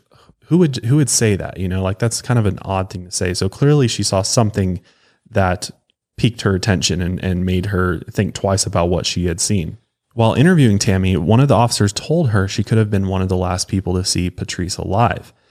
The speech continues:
And this made Tammy very upset, and she started crying, and when she realized that that was probably the case. And she felt tremendous guilt for not realizing that something may have been wrong,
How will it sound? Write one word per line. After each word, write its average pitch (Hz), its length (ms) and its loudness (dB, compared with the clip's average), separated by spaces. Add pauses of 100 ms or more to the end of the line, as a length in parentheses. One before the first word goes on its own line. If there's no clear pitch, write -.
(220)
And 95 480 0
this 117 280 0
made 104 200 0
Tammy 95 280 -2
very 92 260 -2
upset, 98 400 2
and 110 100 -6
she - 120 -6
started 95 260 0
crying, 110 580 0 (440)
and 95 260 -2
when 101 160 2
she 98 160 -2
realized 95 460 0
that 92 100 -2
that 92 180 0
was 92 260 -2 (200)
probably 104 440 2
the - 100 -6
case. - 480 -6 (420)
And 104 120 0
she 120 120 0
felt 123 220 2
tremendous 117 480 2
guilt - 280 0
for 98 140 -4
not 98 240 -2
realizing 98 540 2
that 90 160 -2
something 95 360 -2
may 92 80 0
have 90 100 -2
been 87 140 -2
wrong, 95 400 2